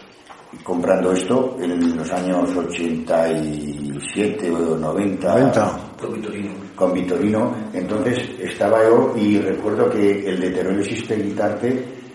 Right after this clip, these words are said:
Speaker 1: eh, que su suegro tenía ahí una finca y cuidado falte, eh, los Ricardos, que los convenció ahí que él la quería hacer para él. La área.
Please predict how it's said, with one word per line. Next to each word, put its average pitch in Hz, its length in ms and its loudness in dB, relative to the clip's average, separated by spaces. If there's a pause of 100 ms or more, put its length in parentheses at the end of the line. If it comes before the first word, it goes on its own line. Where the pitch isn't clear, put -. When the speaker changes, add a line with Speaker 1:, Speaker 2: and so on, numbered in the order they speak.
(440)
Speaker 1:
eh, 90 600 0
que 85 320 0
su 90 180 -8
suegro 101 300 0
tenía 101 260 2
ahí 92 120 2
una 90 160 2
finca 104 640 2
y 95 240 0
cuidado 90 360 2
falte, 120 640 4 (440)
eh, 87 760 -2
los 87 180 -2
Ricardos, 87 460 0 (140)
que 85 100 -4
los 80 160 -4
convenció 82 480 -4
ahí 98 140 2
que 87 440 -2
él 98 220 -2
la 101 180 2
quería 95 280 0
hacer 101 260 0
para - 240 2
él. - 260 0 (1000)
La 90 140 4
área. 90 360 0